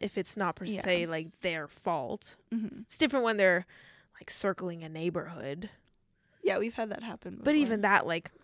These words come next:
Speaker 1: sometimes
Speaker 2: That
Speaker 1: you
Speaker 2: was
Speaker 1: can't see the
Speaker 2: annoying
Speaker 1: numbers.
Speaker 2: because they, it was, we were waiting for, like, a slushy drink,
Speaker 1: Pretty
Speaker 2: so it
Speaker 1: much.
Speaker 2: melted. <laughs>
Speaker 1: Yeah.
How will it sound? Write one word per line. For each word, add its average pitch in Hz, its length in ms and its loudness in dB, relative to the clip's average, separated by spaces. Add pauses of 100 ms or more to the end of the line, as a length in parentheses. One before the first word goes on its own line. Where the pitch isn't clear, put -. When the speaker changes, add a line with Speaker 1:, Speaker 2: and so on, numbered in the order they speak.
(200)
Speaker 1:
sometimes 254 640 -10
Speaker 2:
That 285 200 6
Speaker 1:
you 403 60 6
Speaker 2:
was 392 80 4
Speaker 1:
can't - 180 4
see 277 40 0
the 240 120 0
Speaker 2:
annoying 196 240 2
Speaker 1:
numbers. 165 500 -4
Speaker 2:
because 202 760 -2 (720)
they, 220 240 -4
it 233 120 -2
was, 220 200 2
we 220 180 -4
were 226 60 4
waiting 214 280 0
for, 240 140 -4
like, 233 220 0 (100)
a 202 200 -2
slushy - 520 -6
drink, - 480 -8
Speaker 1:
Pretty 277 200 6
Speaker 2:
so 233 140 6
it 202 120 4
Speaker 1:
much. 220 80 -2
Speaker 2:
melted. 208 560 4
<laughs> 277 80 2
Speaker 1:
Yeah. 180 360 4